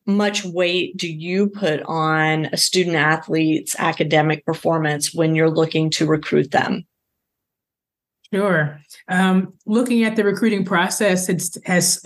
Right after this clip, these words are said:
Speaker 2: so many different, uh, stages, uh, to it. Um, obviously, tennis is super important for us.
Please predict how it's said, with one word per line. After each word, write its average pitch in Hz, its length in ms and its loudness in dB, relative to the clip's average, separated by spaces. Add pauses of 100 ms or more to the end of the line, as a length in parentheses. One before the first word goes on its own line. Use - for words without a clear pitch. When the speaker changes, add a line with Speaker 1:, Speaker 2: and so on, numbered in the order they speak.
(120)
Speaker 2:
so 208 140 2
many 185 300 2
different, 170 520 0
uh, 139 220 -2
stages, 196 840 0
uh, 185 220 2
to 220 260 0
it. 233 300 -2 (360)
Um, 175 240 -2
obviously, 180 440 2
tennis 185 340 0
is 170 140 -2
super 185 260 0
important 175 420 0
for 160 240 0
us. 175 320 -2